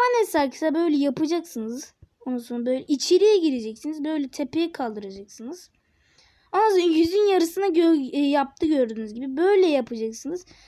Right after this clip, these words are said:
Böyle yapmamış olabilirsiniz der. Sizin hayal gücünüze ya-, yani. Hayal gücünüzde ne varsa öyle yapacaksınız arkadaşlar. Gördüğünüz gibi Thanos'a birazcık benzeyen kötü yaptım arkadaşlar. Siz iyiye daha güzel yapabilirsiniz.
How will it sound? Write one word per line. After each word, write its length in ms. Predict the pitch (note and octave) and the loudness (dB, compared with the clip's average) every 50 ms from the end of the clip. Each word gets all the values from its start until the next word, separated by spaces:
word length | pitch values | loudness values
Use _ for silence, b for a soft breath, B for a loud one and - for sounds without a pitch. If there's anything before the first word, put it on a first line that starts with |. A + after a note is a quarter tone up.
| b b - | b b 2
Böyle 200 | D#4+ F4 E4+ E4 | 2 4 4 6
yapmamış 560 | D#4+ E4 E4 E4 D#4 E4+ E4 D#4+ D#4+ E4 - | 4 4 2 2 2 2 2 2 2 0 -2
olabilirsiniz 600 | E4+ D#4+ D#4 C#4+ D4+ E4+ F4+ F4+ - D#4+ C4+ A#3+ | -2 -2 -2 -2 0 -2 -2 -2 -4 -6 -4 -2
der. 180 | B3 A#3+ B3+ | -2 -2 -2
Sizin 320 | C4+ - - G#4 G4 F#4+ G4+ | -6 -8 -4 -2 0 0 0
hayal 440 | G#4 F#4+ F#4+ F#4+ F#4+ F#4+ F#4+ F4 D4 | 0 2 2 2 4 4 2 2 2
gücünüze 460 | D4 C#4 B3+ C#4+ D4+ D#4 C#4 C4 D4+ | 0 -2 0 0 0 0 2 0 -2
ya-, 280 | C#4+ B3 G#3+ G3+ G3+ G#3 | -2 -2 -4 -4 -8 -8
yani. 580 | A3+ A3+ A3 A3+ A3+ G#3+ G3+ G#3 A3+ D4+ F#4+ - _ _ b b b b b b b | -10 -10 -8 -8 -8 -8 -8 -8 -8 -8 -10 -12 _ _ b b b b b b b
Hayal 260 | - D4+ D#4 D#4 D#4 D4+ | -2 0 2 2 0 0
gücünüzde 520 | B3+ B3+ A#3 C#4 C#4 C#4 C4 B3 D4+ D4+ | -2 -4 -4 -4 -4 -4 -2 -2 -2 0
ne 80 | D4+ D4 | 0 0
varsa 320 | C4+ B3 B3 A#3+ - C#4 | 0 -2 -4 -4 -6 -6
öyle 260 | - C#4+ C#4 C#4 B3 | -4 -2 -2 0 -2
yapacaksınız 520 | B3 A3+ A3 G#3 G3+ G3+ G#3 - - G#3+ G#3+ | -2 -4 -4 -10 -12 -12 -14 -14 -16 -14 -14
arkadaşlar. 280 | G#3+ A3+ - - - B B B B B B B - | -14 -14 -14 -16 -18 B B B B B B B 2
Gördüğünüz 400 | G4 G#4+ G#4+ G#4 G4 G4 F#4 E4+ | 4 4 4 4 4 4 4 4
gibi 140 | F4+ F#4+ F#4 | 2 2 2
Thanos'a 460 | - F#4+ F#4 F#4 F4 E4 - F4 D4 | 0 0 2 2 0 0 0 -2 0
birazcık 420 | E4 D#4+ D#4 D#4 C#4+ D4+ - _ | 2 2 2 2 0 -4 -6 _
benzeyen 540 | D#4 D#4+ D#4 D#4 D#4+ D#4+ D#4+ D4+ D4 D4 C#4 | 0 0 2 2 2 2 2 2 2 2 0
kötü 340 | C4+ - E4 D4 - - F4+ | 0 -2 -6 -6 0 2 2
yaptım 340 | E4+ C#4 - _ - A#3 A3 | 2 2 -2 _ -8 -8 -8
arkadaşlar. 600 | G3+ G3 _ - G#3+ G#3+ G#3+ - - - - F#4+ | -8 -12 _ -16 -16 -16 -16 -16 -6 -2 -2 -2
Siz 220 | F4 - D#4 C#4+ | -2 -2 -6 -8
iyiye 400 | C4 - C4 C4 C4 C#4 C#4 B3 | -6 -4 -4 -2 -2 -2 -2 -2
daha 180 | A3 B3+ C4 C4+ | 0 0 0 0
güzel 280 | C4+ A#3+ A#3+ C4+ B3+ B3 | 0 -2 -2 -2 -2 -2
yapabilirsiniz. 720 | B3 A#3 C4+ B3+ A#3 A3+ B3+ - - G3+ G3+ C#4+ E4+ - | -4 -4 -4 -8 -8 -8 -10 -12 -12 -14 -14 -14 -14 -14